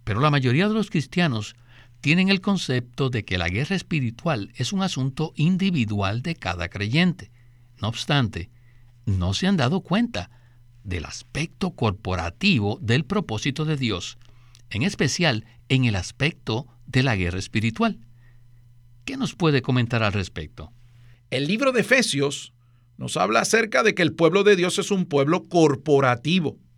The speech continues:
Speaker 2: En el primer capítulo, habla del cuerpo de Cristo. En el segundo capítulo, habla acerca del nuevo hombre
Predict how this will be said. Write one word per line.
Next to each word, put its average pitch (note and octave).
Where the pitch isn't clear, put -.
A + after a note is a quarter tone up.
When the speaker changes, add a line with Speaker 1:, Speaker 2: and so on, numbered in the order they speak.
Speaker 2:
En C3
el A#2
primer C#3
capítulo, A3
habla B2+
del F#3+
cuerpo D3+
de E3+
Cristo. G#3
En F#3
el F3
segundo A3+
capítulo, G3
habla E3+
acerca D#3+
del C3+
nuevo E3
hombre E3+